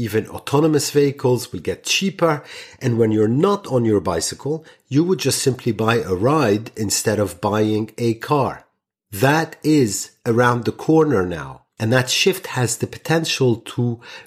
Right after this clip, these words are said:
revolutionize our streets. And when we revolutionize our streets, we revolutionize our health.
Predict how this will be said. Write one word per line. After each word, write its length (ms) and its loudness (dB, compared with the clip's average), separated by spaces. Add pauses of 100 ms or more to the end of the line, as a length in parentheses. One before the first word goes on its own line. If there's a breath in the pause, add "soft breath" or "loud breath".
revolutionize 1500 0 (100)
our 200 -6
streets. 840 -6 (320)
And 160 4
when 220 4
we 400 2
revolutionize 1200 2
our 120 -6
streets, 880 0
we 460 0 (100)
revolutionize 1160 -2
our 600 -4
health. 760 -4